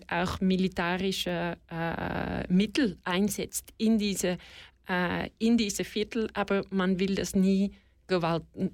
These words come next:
nennen. Oder man nur, nennt es nur Gewalt, aber das ist nie ein, ein Konflikt. Und so hab, ja, s-,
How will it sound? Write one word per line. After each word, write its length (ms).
nennen. 560
Oder 200
man 220
nur, 260
nennt 440
es 140
nur 160
Gewalt, 320
aber 160
das 160
ist 100
nie 200
ein, 220
ein 180
Konflikt. 540
Und 220
so 340
hab, 220
ja, 200
s-, 180